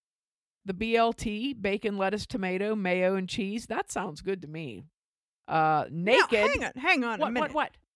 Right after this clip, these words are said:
Speaker 2: Is that not the dog that you said a couple of weeks ago you wanted somebody,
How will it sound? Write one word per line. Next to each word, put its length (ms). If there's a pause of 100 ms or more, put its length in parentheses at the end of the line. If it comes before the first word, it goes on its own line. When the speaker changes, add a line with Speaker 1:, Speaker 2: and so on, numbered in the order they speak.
(360)
Speaker 2:
Is 140
that 200
not 380
the 100
dog 500 (120)
that 180
you 200
said 480 (380)
a 60
couple 340
of 80
weeks 260
ago 320
you 180
wanted 360
somebody, 640